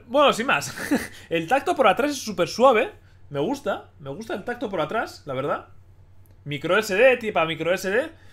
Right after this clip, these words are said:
Y... Bueno, su-, supongo que tendrá, eh, salida de auriculares también. Aquí tiene la salida de auriculares, ya veis. Y tiene una cámara, aunque la cámara no me importa mucho.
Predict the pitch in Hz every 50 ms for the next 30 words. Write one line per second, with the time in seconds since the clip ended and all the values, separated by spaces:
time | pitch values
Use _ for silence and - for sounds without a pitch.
0 | - - - - - - - 170 156 147 143 139 131 127 123 120 120 117 113 110
1 | 110 110 - - - - - - - - - - - - - - - - - -
2 | 147 127 117 - - - - 151 - 156 147 151 143 170 175 170 175 170 165 175
3 | 170 170 175 165 143 139 139 135 131 131 131 131 127 127 123 127 - 143 135 139
4 | 156 165 160 156 147 135 135 147 143 143 160 185 208 208 208 208 175 156 175 190
5 | 151 139 - 151 143 135 143 147 143 139 135 135 139 147 143 139 139 139 131 -
6 | 139 139 165 208 233 214 160 147 135 143 185 254 302 - - - - - - -
7 | - - - - - - - - - - - - - - - - - - - -
8 | - - - - - - - - 269 262 302 302 294 254 233 233 233 226 240 269
9 | 240 202 165 180 170 160 165 185 185 185 185 175 170 165 165 156 147 165 - 160
10 | 156 170 185 - 220 262 -